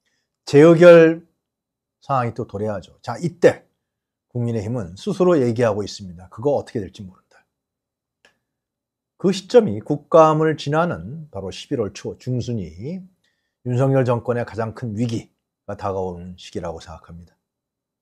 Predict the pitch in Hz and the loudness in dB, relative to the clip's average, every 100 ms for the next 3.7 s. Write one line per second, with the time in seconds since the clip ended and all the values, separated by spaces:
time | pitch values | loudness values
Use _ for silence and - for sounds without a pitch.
0 | _ _ - 110 104 113 143 107 110 120 | _ _ -12 -8 -6 -6 -6 -4 -4 -4
1 | - 120 113 101 101 101 - 95 123 139 | -6 -6 -6 -6 -10 -12 -12 -12 -10 -10
2 | 180 - _ _ 95 107 113 - 131 123 | -12 -16 _ _ -6 -4 -4 -6 -2 -2
3 | 107 110 98 98 98 85 | -2 -4 -8 -8 -10 -12